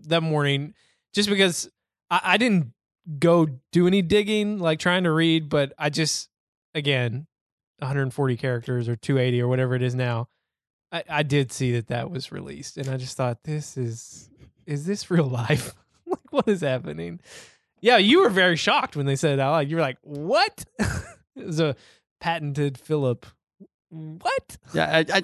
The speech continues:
Speaker 2: I kept a busy morning. I really, I try to avoid, I don't really wanna know many,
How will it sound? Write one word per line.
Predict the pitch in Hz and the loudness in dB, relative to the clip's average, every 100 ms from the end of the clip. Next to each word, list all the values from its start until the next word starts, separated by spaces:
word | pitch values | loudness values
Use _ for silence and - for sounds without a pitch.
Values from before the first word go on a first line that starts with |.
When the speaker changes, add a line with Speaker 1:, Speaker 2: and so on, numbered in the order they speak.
| - | 0
Speaker 2:
I | 180 | 2
kept | 196 240 | 4 4
a | 214 | 4
busy | 220 208 | 4 6
morning. | 180 170 190 190 190 - - _ - | 6 6 4 4 2 -2 -18 _ 2
I | 202 | 6
really, | 269 320 302 208 - - - | 6 6 6 4 0 -8 -2
I | 185 | 0
try | - - 233 277 277 247 | 2 4 6 6 6 4
to | - 214 214 196 165 135 - | 2 4 6 6 6 2 2
avoid, | 143 127 135 156 170 160 143 123 - _ _ _ - - | 0 2 2 4 6 6 4 2 -4 _ _ _ -6 2
I | |
don't | 220 165 | 4 6
really | 165 160 | 6 6
wanna | 135 120 | 6 4
know | 110 117 117 104 101 143 _ - | 4 4 4 2 -2 -6 _ -2
many, | 110 107 104 98 | 2 2 2 0